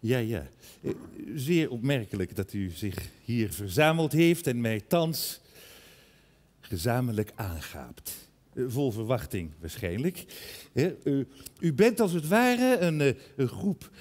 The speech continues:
eh, archeologen die mij, het fossiel, heeft opgegraven en zich nu hardop afvraagt wat ze ermee moeten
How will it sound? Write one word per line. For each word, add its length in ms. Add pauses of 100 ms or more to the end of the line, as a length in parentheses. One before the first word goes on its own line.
(120)
eh, 160 (240)
archeologen 1300 (320)
die 400 (140)
mij, 540
het 180
fossiel, 600 (140)
heeft 480 (500)
opgegraven 880 (600)
en 360
zich 420
nu 340 (120)
hardop 540
afvraagt 640
wat 200
ze 140
ermee 380
moeten 480